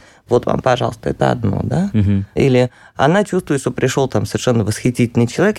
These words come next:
Speaker 1: и это для нас же тоже информация к размышлению. Ну и дальше мы начинаем работать с этим. Это больше работает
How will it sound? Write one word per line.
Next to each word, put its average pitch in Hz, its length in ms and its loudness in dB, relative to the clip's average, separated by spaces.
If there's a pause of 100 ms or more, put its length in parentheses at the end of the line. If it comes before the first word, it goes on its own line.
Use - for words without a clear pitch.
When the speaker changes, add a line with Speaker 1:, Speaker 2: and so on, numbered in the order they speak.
Speaker 1:
и 185 140 4
это 170 180 0
для 143 220 -4
нас 139 200 -4
же 135 120 -6
тоже - 280 -2
информация - 680 -2
к - 80 -10
размышлению. 107 800 -2 (440)
Ну 359 160 4
и 311 140 2
дальше 220 420 0
мы 220 380 0 (440)
начинаем 156 720 0 (360)
работать - 680 0
с - 120 -6
этим. - 320 -2 (240)
Это 165 240 2
больше 143 340 -2
работает 135 600 -2